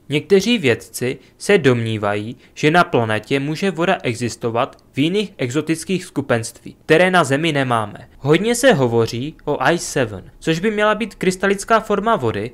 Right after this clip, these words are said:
která vzniká při dvacet tisíckrát větším tlaku,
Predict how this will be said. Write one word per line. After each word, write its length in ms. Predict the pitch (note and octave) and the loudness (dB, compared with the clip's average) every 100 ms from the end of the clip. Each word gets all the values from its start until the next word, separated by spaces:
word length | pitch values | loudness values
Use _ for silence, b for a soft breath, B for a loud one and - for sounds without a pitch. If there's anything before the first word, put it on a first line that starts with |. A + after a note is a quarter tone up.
| b | b
která 340 | - E3 G#3+ | 0 4 4
vzniká 560 | G3 B2+ A2+ - A2+ C#3+ B B | 2 -2 -8 -2 -2 -2 B B
při 180 | - D3 | -4 -4
dvacet 340 | A#2 E3+ - | 2 2 2
tisíckrát 600 | A3 F#3+ G#3+ G3+ - G#3+ | -4 -6 -8 -10 -4 -4
větším 360 | F3 G3 - G#3+ | -2 -4 -4 -8
tlaku, 500 | C#3 G#2+ - B2 D3 | -2 -4 -2 -6 -6